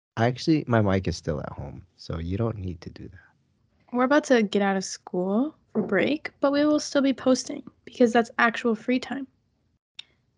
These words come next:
Speaker 2: that we have, except for Seth, 'cause he has a job. But we might record together, and that would be nice.
Speaker 1: Yay.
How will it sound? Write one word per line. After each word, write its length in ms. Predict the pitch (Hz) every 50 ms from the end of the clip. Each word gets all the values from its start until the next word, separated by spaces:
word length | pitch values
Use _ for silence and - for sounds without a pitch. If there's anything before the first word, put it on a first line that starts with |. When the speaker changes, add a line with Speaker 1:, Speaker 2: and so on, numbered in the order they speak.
| _ _
Speaker 2:
that 160 | - - -
we 80 | - 220
have, 320 | 220 240 - - 262 294 - _ _ _ _ -
except 240 | 254 233 - 269 254
for 60 | 254
Seth, 260 | 226 - - - - _ _ _
'cause 140 | _ - 233 -
he 100 | - 220
has 100 | 208 220
a 60 | 214
job. 280 | 214 214 226 254 262 - _ _ _ _ _ _ _ _ _
But 80 | - 285
we 80 | 302 302
might 160 | 311 302 294
record 320 | 311 302 - - 294 285 -
together, 500 | - 240 220 202 196 196 196 202 208 - _ -
and 100 | 220 220
that 100 | 220 220
would 100 | 220 214
be 100 | 220 220
nice. 440 | - - - 214 - - - - _ _ _ _ _ _ _ _ _ _ _ _ _ _ _ _ _ _ _ _ _ - -
Speaker 1:
Yay. 760 | 135 131 135 139 135 135 131 127 123 123 117 110 98 - -